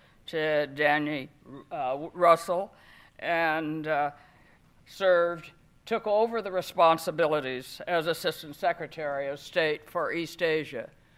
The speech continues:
So when I say we have a superb panel, you know that these people, and you have their, uh, resume, are the very top of the ladder. We're proud of them,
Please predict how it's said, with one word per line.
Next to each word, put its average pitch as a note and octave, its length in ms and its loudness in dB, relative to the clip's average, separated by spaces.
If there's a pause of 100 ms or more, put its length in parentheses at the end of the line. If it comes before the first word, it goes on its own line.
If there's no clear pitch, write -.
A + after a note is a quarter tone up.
(180)
So D#3+ 200 -2
when E3+ 120 4
I G#3 200 8
say G#3 260 0
we F3+ 220 -2
have F3 240 4
a D#3+ 60 -2
superb F#3 520 0
panel, D#3+ 540 0 (500)
you F3+ 220 -4
know C#3 480 2 (400)
that D3+ 480 2
these F3 360 -2
people, D3+ 540 -4 (240)
and D#3+ 300 0
you F3+ 160 0
have F3+ 360 4
their, D#3 480 2
uh, C#3+ 140 2 (240)
resume, D3 760 4 (480)
are D3+ 560 4 (240)
the D3+ 140 -4
very F3 580 6 (280)
top E3 500 4
of D#3 160 -2
the D#3 100 0
ladder. D#3 540 4 (140)
We're D3+ 180 -2
proud F3+ 460 8
of E3+ 180 2
them, E3+ 260 -4